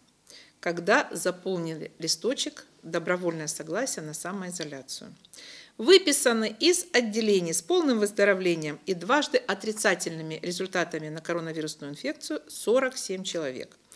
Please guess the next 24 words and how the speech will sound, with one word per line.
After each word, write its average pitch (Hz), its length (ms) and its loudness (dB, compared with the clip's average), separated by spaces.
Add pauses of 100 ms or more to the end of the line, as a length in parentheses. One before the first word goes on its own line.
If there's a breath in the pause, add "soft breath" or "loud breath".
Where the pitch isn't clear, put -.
(440 loud breath)
За 254 160 8
истекшие 294 460 4
сутки 247 360 -2
на 233 120 4
горячую 262 640 4
линию 220 280 0
Министерства 190 540 -2
здравоохранения 185 840 -2
по 254 160 4
вопросам 262 500 2
предотвращения 208 960 0 (260 loud breath)
коронавирусной 190 680 0
инфекции 302 500 -4
обратилось 190 800 -4 (280 loud breath)
семьсот 196 640 -4
сорок 190 400 0
человек. 170 480 -2 (400 loud breath)
На 202 160 -6
все 196 220 4
вопросы 208 540 -2
были 170 200 -4
даны 165 480 -4
исчерпывающие 190 920 -6
ответы. 147 520 -10